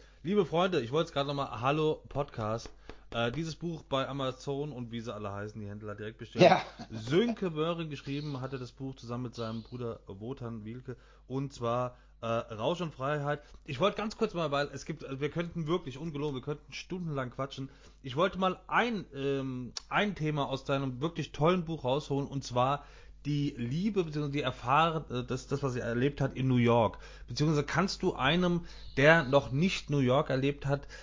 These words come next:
Speaker 1: als Exkurs beschreiben, was, äh, das damalige New York, das heutige New York,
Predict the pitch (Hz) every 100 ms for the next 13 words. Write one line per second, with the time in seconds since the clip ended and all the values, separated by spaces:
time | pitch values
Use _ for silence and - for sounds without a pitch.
0 | - - 127 - - 131 - - 151 147
1 | - - 139 - 110 139 139 127 120 143
2 | - - - 120 127 123 113 - 131 -
3 | 113 135 160 147 147 139 135 123 123 127
4 | 127 139 135 127 127